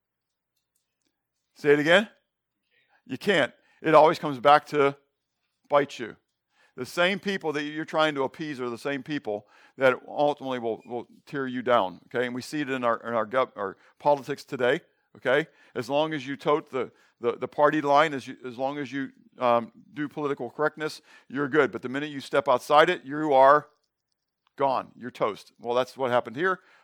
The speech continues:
okay? So they set fire to all those places. But then notice in the brown, this is kind of fun. After,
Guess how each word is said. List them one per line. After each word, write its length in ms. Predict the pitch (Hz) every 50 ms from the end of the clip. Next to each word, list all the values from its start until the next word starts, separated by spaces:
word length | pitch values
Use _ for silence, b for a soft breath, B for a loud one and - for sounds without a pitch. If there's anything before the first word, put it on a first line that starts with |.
| b b
okay? 300 | 120 - 151 156 170 185 b b b b b
So 180 | - - 147 143
they 100 | 151 147
set 240 | - - 170 147 - - _ _ _ _
fire 300 | - 165 160 170 180 185 170
to 80 | 165
all 160 | 160 147 147 147
those 160 | 160 160 -
places. 320 | - 156 165 165 165 170
But 180 | 160 165 165 -
then 160 | 196 214 214
notice 260 | 202 214 226 220 -
in 60 | 220
the 60 | 185 156
brown, 320 | 135 165 170 156 160 156
this 120 | 160 170
is 100 | 180 170
kind 140 | 143 180 143
of 80 | 131 -
fun. 300 | - 131 110 107 117 - b b b b b b b b b
After, 380 | - 160 180 208 - 202 202 180